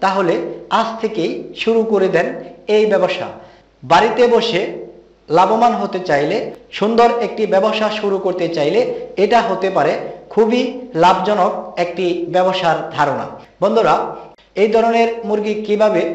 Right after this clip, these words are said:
পালন করতে হবে এবং এই মুরগির খাবার menu সম্পর্কে যদি জানতে চান, অথবা মুরগির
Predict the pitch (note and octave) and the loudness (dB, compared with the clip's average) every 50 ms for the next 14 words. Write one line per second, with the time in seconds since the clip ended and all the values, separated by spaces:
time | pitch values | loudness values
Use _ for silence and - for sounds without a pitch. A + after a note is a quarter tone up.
0 | - - - - G#3 G#3+ G#3+ G#3+ G#3+ G#3+ G#3 G#3 - G#3 F#3 F3+ D#3 C#3 E3 - | -8 -4 -2 0 2 2 0 0 0 -2 -4 -2 -2 -2 -2 0 0 0 -2 -2
1 | - - - - - - - - - F3+ F#3+ F3+ E3+ E3 E3+ - - - - - | -4 -6 -10 -12 -16 -18 -12 -2 -2 2 2 4 2 2 0 -4 -8 -10 -12 -16
2 | - - - _ - G#3 A3+ A#3 A3+ A3+ A3 G#3+ G3 F#3 F3+ F#3 - - - F3+ | -20 -20 -20 _ 2 4 4 4 4 2 0 0 0 0 0 0 0 -2 -6 -8
3 | - - F3 F3+ G#3+ A3+ A3 A3 A3 G#3+ G3+ G3 G#3 - G#3 G#3 G3+ A3 G3 F3 | -2 0 2 4 4 2 2 0 0 -2 -2 -2 -2 -2 -4 -4 -2 -4 -4 -4
4 | - B2 D3+ G#3 - - - D#3+ F3+ G#3 G3+ G#3 G3+ F3 - F#3+ F#3+ - G#3 G3 | -2 -4 -4 -4 -4 -8 -6 -2 -2 2 2 2 2 4 2 2 2 0 -4 -4
5 | - E3+ D3+ E3+ - - - - - - - - E3+ - A3+ G#3+ F3+ D#3 E3+ G#3 | -2 -2 -2 -2 -4 -8 -10 -14 -16 -16 -2 0 0 2 2 2 4 4 2 2
6 | - - - - - - - - E3+ G#3 G#3+ G#3 A#3 A#3 A#3 | 0 -6 -10 -12 -16 -20 -12 -4 -2 0 0 2 2 2 2